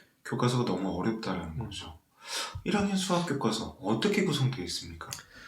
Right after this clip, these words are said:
Speaker 2: 그 여기 기사에 나온 게 그거예요. 이제 국어의 쌍자음, 겹받침을 안 배웠는데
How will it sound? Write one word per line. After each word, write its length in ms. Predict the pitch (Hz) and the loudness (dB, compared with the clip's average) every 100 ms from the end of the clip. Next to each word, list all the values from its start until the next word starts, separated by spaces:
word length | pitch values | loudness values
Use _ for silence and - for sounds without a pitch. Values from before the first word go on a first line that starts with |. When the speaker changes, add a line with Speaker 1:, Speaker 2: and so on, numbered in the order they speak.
| - - _ | -18 -20 _
Speaker 2:
그 180 | 190 131 | 8 10
여기 240 | 143 170 | 10 8
기사에 360 | 151 135 160 151 | 10 10 12 10
나온 240 | 101 113 | 8 6
게 100 | 127 | 6
그거예요. 720 | 120 101 95 92 123 113 101 98 | 6 4 4 4 2 2 -2 -4
이제 220 | 101 - - - - _ | -4 -4 -8 -16 -20 _
국어의 480 | - 113 113 117 143 | -2 6 10 10 10
쌍자음, 800 | 139 185 190 190 175 156 180 220 | 8 6 8 8 10 10 10 6
겹받침을 600 | - - 127 123 - 131 | 2 6 8 8 6 8
안 200 | 113 98 | 8 12
배웠는데 960 | 139 139 104 101 95 110 117 110 90 | 12 12 12 6 6 8 10 10 8